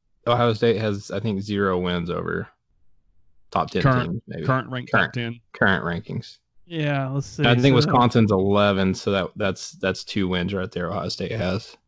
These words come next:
Speaker 2: Right.
Speaker 1: Oh, I mean, they have, like, eleven, and they're, they're maybe fifteen.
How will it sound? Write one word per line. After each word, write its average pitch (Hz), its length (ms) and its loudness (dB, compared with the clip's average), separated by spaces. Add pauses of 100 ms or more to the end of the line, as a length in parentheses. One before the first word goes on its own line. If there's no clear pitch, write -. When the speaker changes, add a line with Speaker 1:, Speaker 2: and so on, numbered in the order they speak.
Speaker 2:
Right. 95 380 -10 (880)
Speaker 1:
Oh, - 300 -2 (400)
I 110 60 2
mean, 113 100 8
they 120 80 6
have, 123 160 4
like, 107 140 4
eleven, 104 500 6
and 95 180 6
they're, 95 220 2
they're 95 140 2
maybe 95 260 2
fifteen. 98 680 0